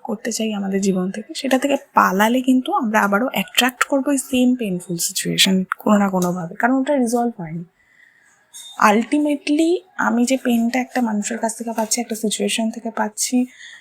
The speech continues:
একটা কানেকশন থেকে পাচ্ছি, যেখান থেকেই পাচ্ছি, সেটা হয়তো আমি দোষ দিয়ে দিলাম, "হ্যাঁ, ওই লোকটা এরকম ছিল, সেই জন্য এরকম হয়েছে",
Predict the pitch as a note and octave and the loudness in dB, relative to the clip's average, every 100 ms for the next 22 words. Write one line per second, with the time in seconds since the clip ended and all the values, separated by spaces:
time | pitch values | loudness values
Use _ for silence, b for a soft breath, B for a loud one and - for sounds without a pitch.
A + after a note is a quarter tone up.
0 | B G#3+ A3 G#3+ G#3 G#3 - A#3+ A#3 A3+ | B -2 2 2 2 0 0 0 -2 -6
1 | A3+ G#3+ G#3+ - B3+ B3+ - A#3 C4+ C#4 | -4 -4 -2 0 0 0 -4 0 2 2
2 | C#4+ D#4 D#4 F#3 - - G#3+ A#3+ A#3+ A#3 | 0 -2 0 -2 0 0 0 -2 0 0
3 | B3 C4+ C4+ C#4 C4 B3+ B3 A#3+ A#3+ A#3 | 0 2 2 4 2 2 0 0 -2 -2
4 | A3 G#3 G#3 G#3 G3+ G3 G3+ G3 F#3+ G3+ | -4 -4 -4 -2 -2 -2 -2 -2 -2 -4
5 | G3 - - - G#3 F3+ E3+ F3+ F3+ F#3 | -4 -6 -12 -8 -6 -4 -4 -6 -10 -12
6 | - | -12